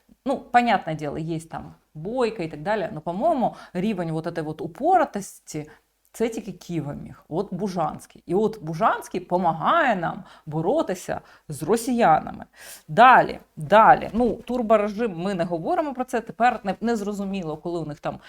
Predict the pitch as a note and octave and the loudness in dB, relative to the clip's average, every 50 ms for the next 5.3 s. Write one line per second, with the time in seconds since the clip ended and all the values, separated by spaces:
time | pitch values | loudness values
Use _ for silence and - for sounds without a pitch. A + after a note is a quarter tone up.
0 | - - - - _ - F3 F3+ E3 D#3+ D#3+ D#3 D3+ D#3 D#3 C#3+ - - D#3 F3+ | -20 -20 -20 -20 _ -8 -6 -4 -4 -4 -6 -6 -6 -6 -6 -8 -8 -8 -8 -8
1 | F3 - _ - D#4+ F#4 F4+ - - - B3 G#3 F3+ E3 E3 D#3+ E3 - C4+ E4+ | -8 -8 _ -6 -4 -4 -4 -6 -6 -6 -4 -4 -2 -2 -4 -6 -6 -6 -6 -6
2 | F4 - _ - - F#3+ - F#3+ F3+ F3+ F#3+ F#3 - F3 D#3+ D3 D#3 D3+ D3 - | -6 -6 _ -14 -14 -8 -6 -4 -4 -4 -4 -6 -6 -6 -6 -6 -8 -10 -10 -10
3 | D#3 G#3 C#4+ E4+ - - B3+ A#3+ A#3 G3 F3 D#3+ D#3 D#3 D3 D#3+ D#3+ - D#3+ D3+ | -10 -8 -10 -10 -8 -6 -4 -4 -4 -4 -4 -4 -4 -4 -4 -6 -8 -8 -8 -8
4 | D3 D3+ - - D#3+ D3+ D3+ D3 - D#3 D#3 - - C#3+ C#3+ - D3 C#3+ G3 G#3 | -8 -8 -8 -4 -4 -4 -4 -4 -8 -10 -12 -10 -10 -10 -10 -8 -8 -4 -2 0
5 | B3 D#4+ E4 E4 C4 | 0 0 0 -2 -6